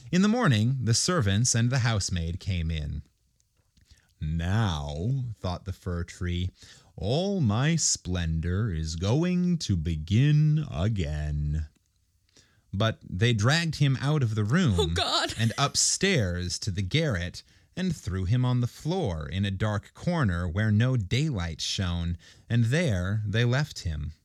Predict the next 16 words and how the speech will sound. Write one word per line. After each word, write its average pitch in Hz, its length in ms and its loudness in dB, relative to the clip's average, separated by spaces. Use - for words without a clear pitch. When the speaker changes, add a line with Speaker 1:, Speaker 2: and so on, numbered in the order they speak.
Speaker 2:
Aw. 466 540 -4
Speaker 1:
"What 87 840 -6
does 98 300 -2
this 120 400 0
mean?" 95 760 2
thought 92 260 -2
the 90 80 -4
tree. 90 500 -4
Speaker 2:
Oh, 349 180 -12
God. 285 580 -4
Speaker 1:
"What 185 240 2
am 180 180 2
I 165 260 2
to - 160 -2
do 120 720 0
here? 101 800 0